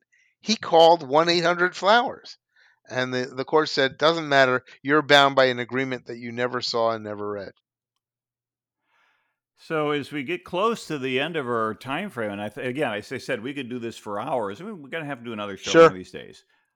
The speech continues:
Speaker 2: What, what can we have in terms of actionable advice for security leaders
Speaker 1: All right.
Speaker 2: in v-, from, from an attorney? Okay.
Speaker 1: Well,
Speaker 2: From
Speaker 1: all right.
Speaker 2: his
Speaker 1: The, the
Speaker 2: side.
Speaker 1: first thing is, I, I, I think the most important thing that companies need to do right now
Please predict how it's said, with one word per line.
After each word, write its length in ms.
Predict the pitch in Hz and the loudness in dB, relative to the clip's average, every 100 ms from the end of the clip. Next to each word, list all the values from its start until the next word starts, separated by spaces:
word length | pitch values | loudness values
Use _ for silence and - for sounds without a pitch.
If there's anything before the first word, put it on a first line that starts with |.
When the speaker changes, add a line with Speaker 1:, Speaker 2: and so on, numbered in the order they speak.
| _ _ _ _ _ _ _ | _ _ _ _ _ _ _
Speaker 2:
What, 320 | 143 131 220 | -14 -10 -8
what 140 | 220 226 | -10 -10
can 80 | 233 | -6
we 120 | 202 | -2
have 200 | 180 156 | -2 -4
in 80 | 143 | -6
terms 220 | 139 117 | -8 -8
of 120 | 107 - 110 | -12 -10 -4
actionable 680 | 117 - - 131 113 117 | -4 -6 -12 -10 -8 -6
advice 720 | 104 95 95 85 95 92 - - _ _ _ | -6 -10 -12 -10 -12 -14 -20 -20 _ _ _
for 160 | 101 | -20
security 600 | 87 98 - 101 101 95 | -18 -20 -18 -12 -12 -10
leaders 220 | 92 98 123 | -10 -6 -2
Speaker 1:
All 120 | 117 | -2
right. 180 | 95 - | -2 -12
Speaker 2:
in 540 | 104 101 101 98 95 78 _ 80 76 71 | -18 -16 -14 -14 -16 -20 _ _ -20 -20
v-, 160 | 110 | -20
from, 240 | - 117 98 | -18 -18 -14
from 220 | 127 107 | -14 -12
an 80 | 98 | -14
attorney? 320 | - 110 - _ - | -12 -14 -14 _ -20
Okay. 300 | - 101 - | -18 -16 4
Speaker 1:
Well, 200 | 175 160 | 8 8
Speaker 2:
From 120 | - | 6
Speaker 1:
all 120 | - 127 | 4 4
right. 100 | 107 | 4
Speaker 2:
his 60 | |
Speaker 1:
The, 80 | 160 | -2
the 220 | - 180 | -4 -8
Speaker 2:
side. 40 | - | 0
Speaker 1:
first 280 | 233 233 196 | 2 2 0
thing 160 | 151 | -2
is, 280 | 127 123 110 | 0 0 -2
I, 140 | 127 | -6
I, 280 | 135 139 156 | -2 0 2
I 80 | 151 | 2
think 140 | 180 160 | 2 2
the 40 | |
most 280 | 147 170 - | 2 2 0
important 360 | 165 139 123 | -4 -2 -2
thing 120 | 120 113 | -8 -10
that 80 | |
companies 380 | - 123 113 107 | -6 -8 -8 -10
need 200 | 113 110 | -12 -12
to 80 | 104 | -14
do 120 | 98 | -14
right 300 | 101 104 95 | -8 -6 -6
now 280 | 101 101 92 | -8 -10 -10